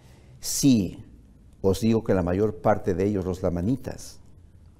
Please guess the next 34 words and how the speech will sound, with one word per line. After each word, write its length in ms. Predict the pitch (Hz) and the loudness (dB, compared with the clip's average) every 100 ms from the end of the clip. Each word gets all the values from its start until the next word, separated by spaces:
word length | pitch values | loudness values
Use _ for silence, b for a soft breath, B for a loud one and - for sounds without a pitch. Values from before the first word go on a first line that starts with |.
| b b b | b b b
están 280 | 101 - 107 | -6 0 0
haciendo 420 | 98 - 110 101 | 0 0 0 2
esto, 420 | 113 113 - - - - b b b - | 0 -2 -8 -14 -14 -20 b b b -4
y 140 | 123 - | 0 0
con 280 | - 107 | 4 4
infatigable 920 | 104 98 - 95 - 92 90 131 139 | 6 0 0 0 0 0 4 4 4
diligencia 600 | 127 120 117 - 95 90 101 | 0 0 -2 -2 -2 0 -4
se 120 | 104 | -6
están 280 | - 98 92 | -4 -2 -2
esforzando 840 | 87 - 90 - 160 101 85 - B B B B B B | -4 -4 -4 -2 -4 -4 -6 -8 B B B B B B
por 180 | - 95 | -2 -2
traer 240 | - 98 107 | 2 2 2
al 140 | 92 | 2
resto 380 | 107 117 - 92 | 2 0 0 -4
de 80 | 90 | -4
sus 300 | - 107 - | -2 -2 0
hermanos 680 | 90 98 98 101 98 - - - | 0 0 0 0 -4 -10 -18 -6
al 200 | 92 92 | -2 -2
conocimiento 760 | - 87 90 101 95 95 95 | -2 -6 -6 -4 -2 -4 -4
de 100 | 92 | -4
la 100 | 92 | -2
verdad. 520 | 90 90 87 82 - - - - | -2 -2 0 0 -2 -20 -20 -2
Por 260 | 110 92 - | 0 0 2
tanto", 440 | 127 95 95 - - | 2 2 -4 -12 -10
aquí 100 | - | -8
está 200 | 92 92 | -4 -4
la 120 | 87 | -4
conclusión, 720 | 92 85 95 85 78 67 - - - - b b b b b | -4 -8 -8 -10 -10 -12 -14 -20 -20 -20 b b b b b
"son 280 | - - 82 | -4 -2 0
muchos 440 | 101 127 135 107 - | 0 0 -2 -8 -4
los 160 | 98 | -4
que 140 | - 101 | -2 -6
se 180 | - | 0
unen 440 | 95 107 98 101 | 0 2 0 0